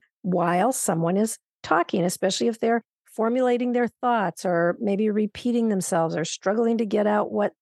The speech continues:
what they're saying. Our brain is going to be moving faster. So it does require intentionality and, you know, maybe some discipline to, to really focus on and stay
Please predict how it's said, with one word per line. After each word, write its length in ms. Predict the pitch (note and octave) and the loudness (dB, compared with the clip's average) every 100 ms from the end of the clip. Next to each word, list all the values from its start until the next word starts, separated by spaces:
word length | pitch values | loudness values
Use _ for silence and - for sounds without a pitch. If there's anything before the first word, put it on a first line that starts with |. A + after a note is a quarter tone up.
| _ | _
what 180 | A3 - | -4 0
they're 140 | G#3+ | -2
saying. 360 | G3 A#3+ A3 G3 - _ | 0 0 0 -2 -6 _
Our 120 | A3 | -2
brain 540 | G3 G3 G#3+ A3+ B3 C4+ | 0 0 2 2 0 -2
is 240 | A3 G3+ | -2 -2
going 600 | F#3 - A3 A3+ A3 G#3 | -4 0 0 2 0 -2
to 420 | - - A3 G#3+ G3 | -6 -4 0 0 0
be 600 | F3 G3 F#3+ F#3 F#3+ F#3+ - | 0 0 2 2 0 -2 -2
moving 720 | F#3 F#3+ G3 G3 F3 F3 E3 | 0 2 2 0 0 -2 -4
faster. 960 | - - - E3 D#3+ - - - - - | -6 -6 -2 0 0 -4 -4 -2 -2 -4
So 500 | - - A3+ A3+ A3 - _ _ | -8 -2 0 2 0 -4 _ _
it 220 | B3 A#3+ | -2 -2
does 280 | B3 C#4+ D#4 | -2 -2 0
require 520 | F4+ E4 - A#3 F#3 - | -4 -4 -2 0 2 0
intentionality 1160 | G#3 F3+ A3 G#3+ A#3+ G#3+ F#3+ F#3 F3 F3 E3 - | -2 0 -2 0 0 0 2 2 2 0 -2 -2
and, 560 | G#3 F#3+ F#3+ F#3+ F#3+ F3+ - _ | -2 0 2 2 0 -2 -8 _
you 100 | G#3 | -2
know, 120 | F#3 | 0
maybe 340 | F#3+ G3+ G3+ G#3 | 0 0 0 -2
some 360 | - F#3+ F3 | 0 0 0
discipline 760 | E3 G3+ - G3+ - F#3+ E3+ D#3+ | 0 0 0 -2 -2 0 0 -2
to, 380 | - F#3 E3+ - - | -2 0 0 -2 -6
to 140 | F#3 | -2
really 920 | E3+ F3 F3+ F#3+ G3 G3+ G#3 G#3 A3 | -2 -2 -2 0 0 0 0 -2 -2
focus 520 | - F#3 F3+ G#3 G#3 - - | 0 0 0 -2 -2 -4 -2
on 440 | F#3 F3 E3 D#3+ - | 0 2 2 0 -2
and 200 | - E3 | -2 0
stay 640 | - - - F3 E3 E3 | -2 -4 -2 0 2 0